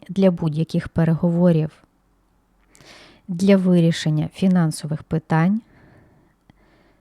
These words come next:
та сердечних справ. Налаштовуємо себе на те, що дві тисячі двадцять шостий рік це рік великих змін,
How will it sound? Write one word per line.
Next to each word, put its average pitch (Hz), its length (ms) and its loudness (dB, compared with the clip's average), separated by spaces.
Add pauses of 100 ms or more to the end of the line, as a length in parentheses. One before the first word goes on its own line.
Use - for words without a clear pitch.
(160)
та 220 100 2
сердечних 151 800 -2
справ. 143 480 -2 (1500)
Налаштовуємо 208 840 4
себе 185 320 0
на 170 160 2
те, 196 280 2
що - 180 -2
дві 160 160 0
тисячі 170 420 -4
двадцять 170 340 0
шостий 170 460 0
рік 180 320 0 (760)
це 202 200 4
рік 254 220 2
великих 180 580 2
змін, 165 520 2